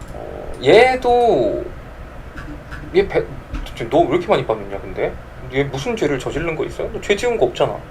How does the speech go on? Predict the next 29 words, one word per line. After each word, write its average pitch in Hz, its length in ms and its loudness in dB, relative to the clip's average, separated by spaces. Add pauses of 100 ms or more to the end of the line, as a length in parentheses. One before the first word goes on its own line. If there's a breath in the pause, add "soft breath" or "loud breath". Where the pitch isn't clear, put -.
(1500)
우리 185 140 -2
피아이 240 320 4
첨단 226 320 4
소재는 208 280 2 (100)
왜 143 60 -2
이렇게 165 200 -4
빠졌어 117 360 2
너? 92 200 0 (1300)
얘도 190 600 8
격한 208 400 6
L자에 98 680 8 (720)
윗갭자리 180 580 4
살아있고요. 151 680 6 (220)
폴더블 285 260 8
이슈로 214 340 6
좀 208 160 4
어떻게 147 180 0
움직여주지 175 460 0
않을까? 123 400 8 (280)
이거는 240 680 4 (200)
얘가 185 220 10
죄 156 160 2
지은 190 220 2
게 180 80 10
아니에요. 120 400 8
유월 214 240 8
십삼일 180 420 6
이 233 180 0
라인은 180 800 8